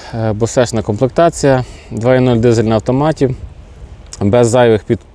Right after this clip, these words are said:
підфарбувань пишуть. Тринадцять дев'ятсот ціна, контакти видно. Автомобіль на гарній комплектації,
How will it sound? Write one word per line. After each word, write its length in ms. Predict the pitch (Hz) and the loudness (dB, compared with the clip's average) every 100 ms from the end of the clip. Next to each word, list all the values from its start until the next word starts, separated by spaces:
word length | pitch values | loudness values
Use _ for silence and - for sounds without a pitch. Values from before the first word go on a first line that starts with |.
| - | -8
підфарбувань 680 | 117 - 107 120 131 160 160 | -6 -2 -2 0 0 -2 0
пишуть. 480 | 147 - 123 - - - - - | 0 0 -4 -10 -18 -20 -20 -4
Тринадцять 460 | 113 127 127 - | 0 2 2 0
дев'ятсот 500 | 117 117 113 - 107 | 2 2 2 0 0
ціна, 280 | - 127 160 | 0 -2 -2
контакти 520 | - 107 123 127 - | -2 -2 0 -2 0
видно. 320 | 104 92 82 - - - - - - - - - - - | 2 2 0 -6 -14 -18 -18 -18 -20 -20 -20 -20 -18 -12
Автомобіль 480 | 113 - 127 127 127 | -6 -2 2 2 2
на 140 | 120 | 2
гарній 320 | 117 120 117 | 0 0 0
комплектації, 800 | 107 117 131 - 156 160 180 180 | -2 -4 -6 0 0 0 -2 -2